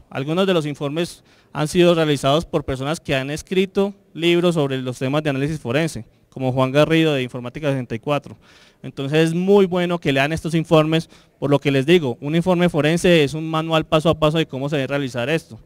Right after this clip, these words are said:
Y si ustedes ya saben el manual, pues entonces la próxima vez pueden recurrir a él y ut-, y hacer las mismas tareas. El primer reto forense que sacamos en la comunidad Dragonheart, que fue en línea y tuvo muy buena acogida, más de cien participantes,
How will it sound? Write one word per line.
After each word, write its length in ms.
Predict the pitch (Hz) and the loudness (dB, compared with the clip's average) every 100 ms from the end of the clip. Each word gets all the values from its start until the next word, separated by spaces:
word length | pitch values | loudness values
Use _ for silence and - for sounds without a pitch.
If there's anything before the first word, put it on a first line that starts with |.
| _ _ _ _ | _ _ _ _
Y 60 | 139 | -12
si 80 | 143 | -12
ustedes 320 | 135 139 151 | -2 -2 4
ya 120 | 165 | 4
saben 320 | 165 160 165 | 4 2 2
el 100 | 160 | 0
manual, 440 | 160 156 156 151 151 | 0 0 4 2 0
pues 140 | 127 | -10
entonces 380 | 123 123 131 135 | -6 -4 -4 -6
la 140 | 131 | -6
próxima 440 | 127 139 165 165 151 | -2 -2 0 2 6
vez 200 | 156 160 - - _ _ | 4 2 -8 -20 _ _
pueden 180 | - 127 | 4 4
recurrir 400 | 139 147 135 120 139 | 4 2 -2 0 4
a 120 | 147 | 6
él 220 | 143 143 - | 6 2 0
y 120 | 127 | -2
ut-, 160 | 120 135 | -2 2
y 80 | |
hacer 220 | 127 123 123 | 2 4 2
las 120 | 127 | 2
mismas 460 | 135 135 135 135 _ | 0 0 0 -2 _
tareas. 420 | 113 120 120 101 - _ _ _ _ _ _ _ _ _ _ _ _ _ _ _ | -6 -2 -2 -4 -16 _ _ _ _ _ _ _ _ _ _ _ _ _ _ _
El 120 | 139 | -10
primer 260 | 160 165 | 0 4
reto 200 | 175 190 180 | 4 6 6
forense 240 | 170 170 | 8 6
que 80 | 185 | 4
sacamos 320 | 151 143 165 | 2 4 4
en 60 | 165 | 4
la 60 | |
comunidad 380 | 156 147 139 131 | 2 0 2 4
Dragonheart, 540 | 143 156 160 160 170 170 _ _ _ | 4 2 2 2 2 0 _ _ _
que 140 | - 135 | -4 -2
fue 140 | 151 | 0
en 120 | 143 | 0
línea 340 | 151 175 175 175 | 4 4 6 4
y 80 | 156 | 4
tuvo 160 | 147 | 2
muy 220 | 151 165 | 2 2
buena 220 | 160 165 165 | 2 2 2
acogida, 440 | 160 139 151 160 | 0 0 4 4
más 160 | 151 147 | 2 0
de 100 | 165 | 0
cien 160 | 175 | 0
participantes, 920 | 160 165 165 139 123 139 139 156 151 | 0 -2 -2 -6 0 0 2 -2 -2